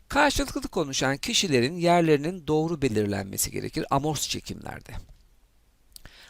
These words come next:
Amors çekimlerde başboşluğu, karşılıklı konuşan kişilerin, e, yerlerinin doğru belirlenmesi gerekir.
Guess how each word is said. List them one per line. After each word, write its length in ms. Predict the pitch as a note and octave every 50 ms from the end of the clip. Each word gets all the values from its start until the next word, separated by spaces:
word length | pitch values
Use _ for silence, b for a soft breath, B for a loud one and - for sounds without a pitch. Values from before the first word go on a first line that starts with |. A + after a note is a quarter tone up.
| B B
Amors 300 | D3+ E3 F#3 F#3+ F3 -
çekimlerde 600 | - C3+ - - A#2+ G#2+ G2+ G2 G2 G#2 G#2 F#2+
başboşluğu, 680 | G#2+ G#2+ A2 - - - - - - - - G3 B3+ - B B B B B B
karşılıklı 540 | - C#4 C4 B3 - - G3 E3+ - - C#3+
konuşan 480 | - - G3+ F#3+ F3+ - - C#3+ C#3 C#3
kişilerin, 600 | - G#3 G3+ - D#3 B2 A2+ A2+ C#3 F#3+ B3 - b b b b b b b b b b
e, 100 | - C#3+
yerlerinin 880 | D3 D3 D3 D3 C#3+ D3+ F#3 F#3+ G3 F#3+ F3 D#3 C#3+ D3+ G3 G#3+ F3 C#3
doğru 340 | D#3 D#3 D#3 D#3 E3 C#3+
belirlenmesi 640 | C3 A#2+ G#2+ G#2+ G#2 G2+ G2+ G2 G2 G2 - - - F2
gerekir. 420 | E2+ E2+ - - - - A3+ -